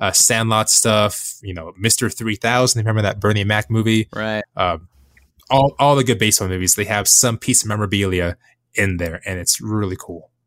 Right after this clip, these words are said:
Speaker 1: So, phenomenal. If you ever have a chance, check it out. Get some good food. Enjoy yourself.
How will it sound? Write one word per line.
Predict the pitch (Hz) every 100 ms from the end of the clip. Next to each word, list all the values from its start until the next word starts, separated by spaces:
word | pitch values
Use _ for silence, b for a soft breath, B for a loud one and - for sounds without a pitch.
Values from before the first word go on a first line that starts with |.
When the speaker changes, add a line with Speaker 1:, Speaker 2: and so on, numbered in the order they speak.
| _ _
Speaker 1:
So, | - 90 82 - -
phenomenal. | 117 127 123 117 113 - B B B B _ _ _ _ -
If | - -
you | 160
ever | 151
have | 147 139
a |
chance, | - 127 120 -
check | - 139 131
it | 120
out. | 117 113 - - - _
Get | 123
some | 127
good | 117 123
food. | - 117 117 117 -
Enjoy | 113 104 110
yourself. | 104 - 107 101 101 -